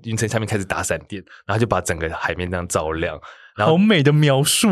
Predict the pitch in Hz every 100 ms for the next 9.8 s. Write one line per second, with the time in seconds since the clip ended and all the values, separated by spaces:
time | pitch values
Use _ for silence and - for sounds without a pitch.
0 | 151 131 120 165 151 123 151 135 135 135
1 | 104 127 90 - 90 101 117 90 85 101
2 | 95 82 - 90 - 80 - 80 87 82
3 | 98 92 95 - - 98 82 - 90 80
4 | 82 - 78 - - _ - 71 107 -
5 | - _ _ _ _ 82 - 104 107 82
6 | 87 73 73 - - - - - - 202
7 | - - 180 - - 180 220 147 180 165
8 | 123 131 131 123 - 170 156 160 165 131
9 | 143 120 - 139 120 120 120 110